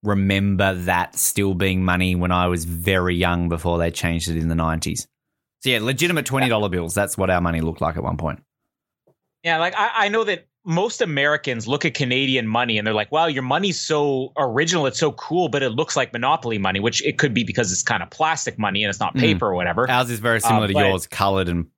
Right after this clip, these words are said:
Speaker 1: and plastic. Yeah.
Speaker 2: Yeah, and, well, I think that's the other thing is the color, because we've always had different colors for our bills. Um, but I've never really experienced looking at another, you know,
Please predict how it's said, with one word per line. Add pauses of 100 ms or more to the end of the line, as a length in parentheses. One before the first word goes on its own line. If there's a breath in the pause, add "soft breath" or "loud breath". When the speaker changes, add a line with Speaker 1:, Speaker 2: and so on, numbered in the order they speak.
(260)
Speaker 1:
and
plastic.
Yeah.
Speaker 2:
Yeah,
and, (200)
well,
I
think
that's
the
other
thing
is
the
color,
because
we've
always
had (220)
different
colors
for
our
bills. (420 loud breath)
Um,
but
I've
never
really
experienced
looking
at
another, (120)
you
know,